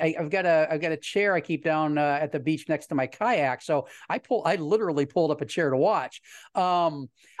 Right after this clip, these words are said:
a few minutes before four o'clock, I see him go, like, he's gonna go, go stand where they want him to stand. And then four o'clock happens,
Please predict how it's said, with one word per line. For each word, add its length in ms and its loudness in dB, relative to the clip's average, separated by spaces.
a 60 -2
few 220 0
minutes 200 0
before 520 2
four 180 0
o'clock, 460 0
I 100 -2
see 220 -10
him 240 0
go, 400 4
like, 160 0
he's 120 0
gonna 180 0
go, 360 0
go 160 -2
stand 500 0
where 160 -2
they 180 -2
want 240 -2
him 100 -4
to 60 -8
stand. 600 -2
And 120 4
then 100 2
four 260 0
o'clock 420 -2
happens, 880 -6